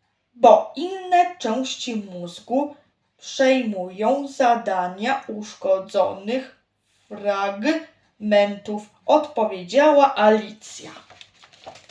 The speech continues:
No więc nasz szalony Lo-,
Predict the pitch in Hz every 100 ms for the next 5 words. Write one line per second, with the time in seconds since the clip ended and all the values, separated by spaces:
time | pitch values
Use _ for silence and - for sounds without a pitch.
0 | _ _ _ _ _ _ _ _ _ _
1 | _ _ - 202 262 330 302 269 196 180
2 | - - _ _ _ 202 202 202 214 277
3 | - - _ _ _ _ _ - - 196
4 | 185 190 180 175 180 190 220 269 - _
5 | _ _ _ _ 208 208 196 190 180 -